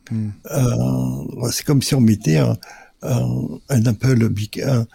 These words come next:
Speaker 2: un beacon, euh, à chaque fois que tu
Speaker 1: Un AirTag.
Speaker 2: visites, un AirTag, voilà. À chaque fois que tu visites un, un site, on te met un truc différent, tu finis par avoir une, une collection, c'est pas possible.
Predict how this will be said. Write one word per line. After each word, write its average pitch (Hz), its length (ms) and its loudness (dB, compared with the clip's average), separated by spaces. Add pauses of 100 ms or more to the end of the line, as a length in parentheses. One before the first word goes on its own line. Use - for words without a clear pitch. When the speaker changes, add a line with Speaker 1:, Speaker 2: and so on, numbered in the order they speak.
(300)
Speaker 2:
un 131 100 4
beacon, 120 580 4 (1200)
euh, 131 200 2
à 135 100 -2
chaque - 260 0
fois 156 160 2
que 147 140 0
tu 123 360 -2 (300)
Speaker 1:
Un 123 80 -2
AirTag. 123 320 2
Speaker 2:
visites, 143 180 2 (840)
un 139 60 2
AirTag, 120 360 0
voilà. 104 240 0 (480)
À - 80 -4 (200)
chaque 160 260 2
fois 160 160 2
que 147 140 0
tu 135 200 -2
visites 131 540 0
un, 120 280 0 (380)
un 135 120 2
site, 190 360 2
on 143 100 0
te 147 100 -2
met 131 140 2
un 127 60 2
truc 123 280 -2
différent, 131 440 -2
tu - 100 -10
finis 131 180 0
par 131 160 0
avoir 123 180 0
une, 110 240 -2 (480)
une 131 100 -2
collection, 135 420 -2
c'est - 180 -6
pas 135 120 -2
possible. 143 300 -2